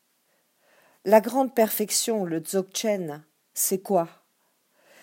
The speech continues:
C'est aider les êtres à comprendre la vraie nature de ce monde. La pratique de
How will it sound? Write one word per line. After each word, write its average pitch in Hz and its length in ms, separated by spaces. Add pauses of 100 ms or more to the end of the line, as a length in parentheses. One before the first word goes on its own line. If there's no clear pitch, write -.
C'est - 400
aider 254 320
les 202 320
êtres 208 360
à 175 60
comprendre 220 760
la 170 180
vraie 185 300
nature 185 420
de 165 100
ce 170 200
monde. 156 520 (1400)
La 196 160
pratique 226 580
de 160 380